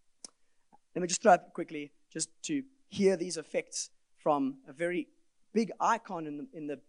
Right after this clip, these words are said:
the modern world. If you are below thirty, you may know who Billie Eilish is.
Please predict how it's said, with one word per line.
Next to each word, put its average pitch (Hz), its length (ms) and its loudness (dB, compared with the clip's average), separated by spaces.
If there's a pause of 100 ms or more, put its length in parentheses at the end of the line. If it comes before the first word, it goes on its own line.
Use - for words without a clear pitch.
(300)
the 156 60 -8
modern 151 400 -2
world. 180 320 2 (280)
If 147 140 -20
you 160 200 -4
are 147 100 2
below 139 320 -2
thirty, 175 380 -6
you 160 160 -10
may 147 180 -2
know 147 240 -2
who 156 140 -8
Billie 147 260 -6
Eilish 143 380 -4
is. 170 240 -4